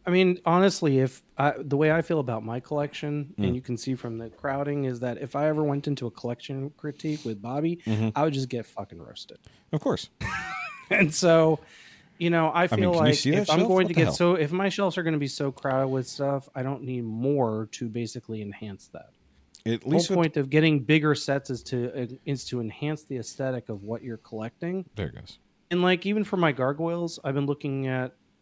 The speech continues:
Speaker 1: now, what do I do once I reach a point where I'm not pre-ordering figures? Now I can actually put that money towards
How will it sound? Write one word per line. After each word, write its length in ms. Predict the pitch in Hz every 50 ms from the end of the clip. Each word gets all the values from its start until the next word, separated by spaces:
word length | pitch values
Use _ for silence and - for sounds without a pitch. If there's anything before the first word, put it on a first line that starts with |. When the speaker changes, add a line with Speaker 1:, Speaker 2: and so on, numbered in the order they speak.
| _ _ _ _ _ _ _ _ _ _ - -
Speaker 1:
now, 240 | 143 135 131 135 131
what 160 | 127 131 139
do 100 | 139 143
I 80 | 143 135
do 220 | 120 123 131 127 123
once 240 | 127 131 131 127 143
I 40 | 123
reach 360 | 120 117 127 156 165 160 -
a 20 | 156
point 260 | - - 135 127 127
where 320 | 131 123 123 123 120 120 - _ _ _ _ _ _ _ _ _ _ _
I'm 200 | 147 160 175 175
not 340 | 175 175 175 170 - - _
pre-ordering 640 | - 170 165 156 165 165 160 160 151 147 143 139 127
figures? 640 | - - 175 165 147 131 131 123 123 123 120 - -
Now 240 | 123 123 135 147 160
I 60 | 165 156
can 140 | - 147 143
actually 280 | 139 135 - - 135
put 180 | 120 - 139 -
that 120 | 131 127
money 280 | 135 127 127 123 123 120
towards 760 | 117 - _ - 123 117 117 117 117 120 117 110 107 - -